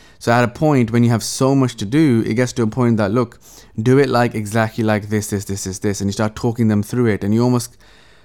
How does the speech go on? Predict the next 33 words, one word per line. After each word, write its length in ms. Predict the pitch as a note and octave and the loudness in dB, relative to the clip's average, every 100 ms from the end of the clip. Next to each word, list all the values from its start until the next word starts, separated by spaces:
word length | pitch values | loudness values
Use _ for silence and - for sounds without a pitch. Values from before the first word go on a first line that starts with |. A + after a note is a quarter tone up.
| - - | -20 -4
half 300 | C#3+ D3 C#3 | 2 2 0
start 320 | - B2+ A#2 | -2 -2 0
doing 220 | A#2 A#2 | 2 2
it 100 | A2+ | 2
for 260 | - B2+ D3+ | -2 -4 -2
them. 320 | A2+ - A2+ - - - - - - - - | -4 -8 -12 -20 -20 -20 -20 -20 -20 -18 0
In 200 | C3 A#2+ | 4 4
many, 240 | D3 F3 | 4 4
many 220 | D#3+ D3 B2 | 4 2 0
cases 600 | C#3+ D#3 - G#2 G#2 G#2+ | -2 -4 -2 -4 -4 -6
in 240 | A2+ G#2+ | -4 -2
recent 340 | A#2 B2 G#2+ G#2+ | -2 -2 -2 0
weeks, 400 | C#3+ A2 - - | 2 0 -4 -6
I've 140 | A2 | -2
actually 580 | A2+ - A2+ A2 A2 - _ - | -2 -2 -2 0 -2 -8 _ -6
gone 300 | A#2+ A#2 A#2 | 0 2 2
that 180 | C3+ C#3+ | 2 2
one 160 | A#2+ A2+ | 0 0
step 220 | A#2 - | -2 -2
forwards 340 | D3+ C#3+ A#2+ | 0 2 2
and 260 | A2 A#2 G#2 | 2 2 2
have 200 | A2 G#2+ | -2 -4
just 220 | G2 G2+ | -4 -6
done 140 | F#2+ F#2 | -6 -6
it 120 | - | -6
then 100 | F#2+ | -6
in 120 | F#2 | -6
the 100 | F2+ | -6
end, 220 | F2 F2 | -8 -10
because, 260 | F#2+ A2 G#2 | -6 -4 -2
like, 260 | G2 F#2 - | -2 -4 -4
it 180 | A2+ - | -6 -2
just, 340 | G#2+ - | -4 -4